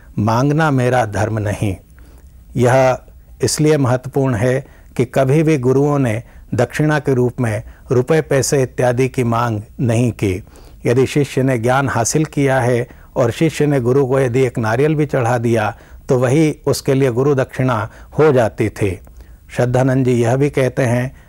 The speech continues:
कि मैं तुमसे यह नहीं पूछता कि तुम्हारे राजनीतिक, सामाजिक या मानसिक विचार क्या-क्या हैं। मैं केवल तुमसे यह पूछता हूँ कि तुम्हारे सब काम सत्य पर आश्रित होना चाहिए। स्मरण रखो,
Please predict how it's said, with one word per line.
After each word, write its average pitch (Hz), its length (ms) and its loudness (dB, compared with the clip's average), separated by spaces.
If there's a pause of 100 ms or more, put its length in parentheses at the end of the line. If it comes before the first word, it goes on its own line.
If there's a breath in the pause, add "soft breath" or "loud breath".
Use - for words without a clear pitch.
(180 soft breath)
कि 131 100 2
मैं 147 180 2
तुमसे 139 340 -2
यह 131 220 2
नहीं 139 240 0
पूछता 127 560 -2 (340 loud breath)
कि 127 60 0
तुम्हारे 127 400 0
राजनीतिक, 131 840 0
सामाजिक 123 720 -2 (140)
या 117 140 0
मानसिक 131 560 -2
विचार 120 340 0
क्या-क्या 117 440 -4
हैं। 98 280 -6 (520 soft breath)
मैं 127 180 2
केवल 139 340 0
तुमसे 135 380 -2
यह 127 120 0
पूछता 127 500 -2
हूँ 135 220 -2 (360 loud breath)
कि 139 60 4
तुम्हारे 139 440 0
सब 147 280 -2
काम 117 300 -2 (260 loud breath)
सत्य 165 460 -2
पर 147 380 -2
आश्रित 120 540 -2
होना 120 220 0
चाहिए। 104 580 -2 (400 soft breath)
स्मरण 135 420 0
रखो, 127 420 -2